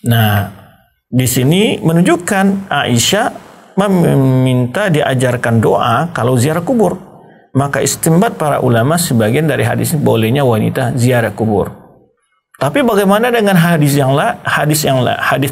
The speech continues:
yang lain yang berbunyi, "La'anallahu zawwaratal kubur." Allah melaknat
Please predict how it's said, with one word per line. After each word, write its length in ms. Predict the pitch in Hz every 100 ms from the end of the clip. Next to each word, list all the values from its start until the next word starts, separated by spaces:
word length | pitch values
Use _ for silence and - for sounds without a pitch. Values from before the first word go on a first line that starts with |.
| 151
yang 160 | 117
lain 240 | 117 120 190
yang 160 | 165
berbunyi, 560 | 135 107 101 107 165 190 - - - -
"La'anallahu 560 | 139 143 139 131 143 123
zawwaratal 800 | 131 127 151 202 214 202 135 -
kubur." 400 | 107 110 98 - - - _ _ _
Allah 240 | - 131 117
melaknat 540 | 113 110 - 139